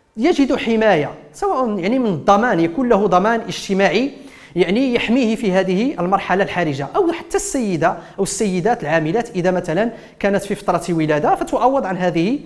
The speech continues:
الفترة. وهذه من الحقوق الأساسية ل-، ل-، للإنسان والمتعارف عليها كونيًا. السؤال المركزي في هذا الدرس والذي ينبغي أن نجيب عليه هو: هل نزل المغرب هذا العهد،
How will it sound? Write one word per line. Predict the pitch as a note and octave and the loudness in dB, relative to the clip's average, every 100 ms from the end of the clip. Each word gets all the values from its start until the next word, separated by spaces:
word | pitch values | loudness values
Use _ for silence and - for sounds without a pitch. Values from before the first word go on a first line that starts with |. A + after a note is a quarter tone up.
| - - - | -12 -20 -10
الفترة. | - - C3 C3+ | -10 -8 -10 -2
وهذه | F4+ G4+ F4 E4 | 2 4 4 4
من | B3 | 2
الحقوق | - A3 C4+ C4 | 0 0 0 -2
الأساسية | F3+ F#3 F#3 G#3+ F3 F#3 G3+ - - - | -4 -4 -2 -4 -2 -2 -4 -10 -20 -6
ل-، | |
ل-، | F3+ F3+ E3+ D#3+ E3 D#3+ | 0 2 4 2 0 0
للإنسان | G#3+ G#3+ E3+ G#3 | 0 0 0 0
والمتعارف | G#3 F#3 E3 D#3 E3 B3 C#3+ | 0 -2 -2 0 0 0 -2
عليها | D3+ D#3 E3+ G#3+ - - - _ | -2 0 0 0 -4 -20 -20 _
كونيًا. | - G#3 C#3 B2+ - - - - - - - - _ _ _ - | 6 6 4 -2 -10 -20 -20 -20 -20 -20 -20 -20 _ _ _ -12
السؤال | - - F#4+ C5 G#4+ | -2 2 4 4 4
المركزي | F#4 - B3+ A#3+ | 4 4 4 4
في | A#3+ | 2
هذا | G3+ F3+ | 2 0
الدرس | C#3+ D3 C3 - - - - | 0 -2 -6 -10 -14 -20 -4
والذي | F3 F#3+ G3+ | 2 4 4
ينبغي | A#3+ G3+ G#3 F#3 | 4 4 2 2
أن | F#3 | 0
نجيب | D#3 F3 | 0 -2
عليه | C#3+ C3+ B2+ C3 - _ _ _ _ | -2 -4 -8 -12 -20 _ _ _ _
هو: | D3+ G#3+ C4+ F#4+ A4 - - | -2 2 6 4 2 -6 -18
هل | - G3+ A4+ G4+ | -4 0 2 2
نزل | E4 - A#3+ | 0 2 4
المغرب | A#3 G3 E3+ D#3 - | 4 4 4 2 0
هذا | - F#3 C#4 C4 | 0 4 4 4
العهد، | A#3 G#3 | 4 2